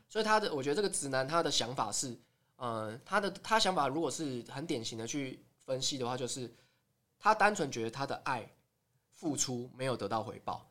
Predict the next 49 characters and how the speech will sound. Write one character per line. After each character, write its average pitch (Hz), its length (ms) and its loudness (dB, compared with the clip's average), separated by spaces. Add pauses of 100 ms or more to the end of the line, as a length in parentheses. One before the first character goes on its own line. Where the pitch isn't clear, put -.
所 - 140 2
以 175 40 8
他 170 200 2
觉 135 140 -4
得 110 80 -10
他 127 140 -2
要 131 60 0
把 107 120 -2
这 - 80 -8
爱 117 160 -4
收 101 200 -6
回 113 100 -10
来， - 100 -16 (180)
他 151 120 -4
的 151 60 -2
爱 135 160 -4
就 117 120 -6
是 117 80 -8
那 107 80 -8
个 95 100 -14
钱。 - 260 -8 (720)
你 135 100 -20
知 160 60 -2
道 226 140 4
很 160 140 -2
多 147 120 4
老 117 200 2
一 113 60 -2
辈 131 160 0
的 107 100 -4
人， 98 140 -8
像 135 300 2
我， 120 220 -10
我 139 100 0
有 151 60 6
一 139 40 0
个 131 60 0
朋 113 180 -8
友， 107 140 -2
他， 120 300 -2 (300)
他 156 140 0
也 131 160 0
是 123 300 -4
被 120 260 -2
他 123 140 -4
老， 117 140 -4 (160)
被 131 100 0
他 127 120 -2
们， 120 120 -6